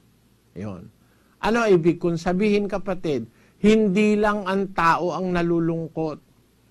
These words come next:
Nalulungkot din pati ang Diyos. Pati nga ang Espiritu Santo nalulungkot din eh. Basahin natin ang Efeso kwatro, versikulo treinta.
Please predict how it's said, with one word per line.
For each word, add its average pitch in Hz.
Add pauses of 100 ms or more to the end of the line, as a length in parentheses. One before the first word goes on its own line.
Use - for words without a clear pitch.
(280)
Nalulungkot 214
din 180
pati 185
ang 175
Diyos. 170 (400)
Pati 269
nga 269
ang 269
Espiritu 233
Santo 196
nalulungkot 180
din 185
eh. 127 (480)
Basahin 170
natin 156
ang 143 (120)
Efeso 202
kwatro, 175
versikulo 196
treinta. 156